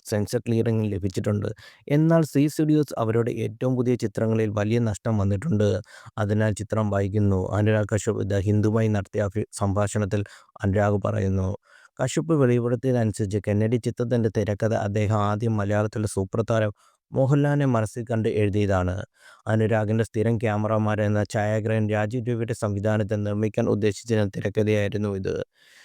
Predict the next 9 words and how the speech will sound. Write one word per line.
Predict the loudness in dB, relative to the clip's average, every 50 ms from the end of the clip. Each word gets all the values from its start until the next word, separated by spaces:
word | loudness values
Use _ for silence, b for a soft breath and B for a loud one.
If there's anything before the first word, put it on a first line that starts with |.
| b b
എന്നാൽ | 0 2 4 4 4 4 4 2
ഈ | 2 0
പദ്ധതി | 2 2 0 2 2 2 4 4
നടക്കാതായപ്പോൾ | 4 4 2 2 -2 -2 0 0 2 2 2 0 0 0 -2 -4
ആ | -2 -2 -4
തിരക്കഥ | 0 -2 -2 -2 0 0 2 0 0
പുനരാലോചിച്ച് | 0 2 2 2 2 2 2 2 2 2 2 0 0 -2 -4 -6
കന്നഡിയാക്കി | -4 -2 -2 0 2 2 2 2 0 0 -2 -4 -6
മാറ്റി, | -6 -6 -6 -8 -8 -6 -6